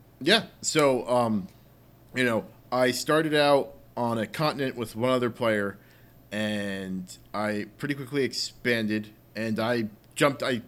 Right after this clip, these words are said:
did ass deep for, like, the first two or three cultures,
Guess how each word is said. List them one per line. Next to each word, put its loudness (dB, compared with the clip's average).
did 0
ass -4
deep -8
for, -8
like, -6
the -10
first -8
two -8
or -4
three -10
cultures, -10